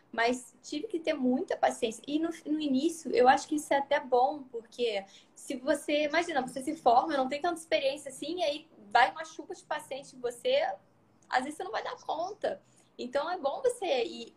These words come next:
aos pouquinhos mesmo. Eu acho que, que isso até ajudou, na verdade. Esse crescimento um pouquinho mais, assim, lento, digamos assim.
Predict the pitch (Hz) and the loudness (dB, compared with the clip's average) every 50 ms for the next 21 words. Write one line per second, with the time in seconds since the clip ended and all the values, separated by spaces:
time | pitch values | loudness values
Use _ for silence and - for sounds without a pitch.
0 | _ _ 214 214 214 - - 226 220 220 - 208 190 190 180 180 180 175 175 165 | _ _ 0 0 0 0 -2 -4 -4 -4 -4 -6 -6 -6 -8 -10 -12 -10 -6 -6
1 | 165 160 - 160 - - - 185 185 190 196 196 - - - 233 226 220 214 196 | -6 -6 -8 -16 -10 -6 -4 0 0 0 0 0 -4 -6 -4 -4 -4 -2 -4 -4
2 | 185 175 - - - - - - _ - - - _ - _ - - 226 226 226 | -4 -6 -6 -10 -18 -20 -20 -20 _ -20 -20 -20 _ -20 _ -6 -4 -2 0 0
3 | 262 311 - 285 285 - 254 277 320 320 330 339 262 240 214 196 190 - - _ | -2 2 2 2 4 6 6 6 6 4 2 0 2 4 4 4 2 0 -6 _
4 | _ _ 190 175 165 - 180 185 185 180 165 170 - 170 - - - 208 196 196 | _ _ -4 -4 -2 -2 -4 0 0 0 0 0 -4 -10 -16 -6 -2 -2 -2 -2
5 | - 214 196 190 196 202 214 214 - - - - - 311 339 330 320 311 285 269 | -2 0 0 0 0 -2 -6 -4 -4 -6 -4 -4 -8 -8 -8 -8 -8 -6 -4 -2
6 | 262 247 226 226 226 214 196 196 - - - - 196 - - - 208 190 175 170 | 0 0 2 0 0 -2 -4 -10 -12 -12 -12 -12 -12 -10 -6 -4 -4 -4 -4 -8
7 | 165 160 160 - - - - - - - - - - - - 190 214 226 220 185 | -12 -14 -16 -18 -18 -20 -20 -20 -20 -14 -12 -12 -12 -12 -2 6 6 8 8 8
8 | 170 160 - - - 170 151 - - - 185 185 - 160 156 156 160 165 160 160 | 4 0 -4 -4 -4 -4 -4 -4 -6 -8 -6 -4 -4 -6 -6 -6 -6 -4 -4 -4
9 | - 160 160 - - | -4 -6 -6 -6 -10